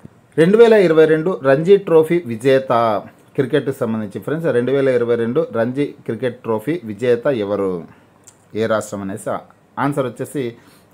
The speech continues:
ఆప్షన్ త్రీ మధ్యప్రదేశ్. మధ్యప్రదేశ్ రాష్ట్రం అనమాట. నెక్స్ట్ క్వశ్చన్,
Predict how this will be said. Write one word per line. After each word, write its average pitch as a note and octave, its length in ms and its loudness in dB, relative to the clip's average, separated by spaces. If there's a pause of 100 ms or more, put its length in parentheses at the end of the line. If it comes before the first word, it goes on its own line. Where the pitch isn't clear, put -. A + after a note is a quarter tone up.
(220)
ఆప్షన్ G#2+ 320 -6 (120)
త్రీ C#3 140 -4 (320)
మధ్యప్రదేశ్. G#2 840 -4 (160)
మధ్యప్రదేశ్ G2+ 680 -10
రాష్ట్రం F2 320 -12
అనమాట. E2 280 -12 (1200)
నెక్స్ట్ D3 280 -6
క్వశ్చన్, F#2+ 300 -6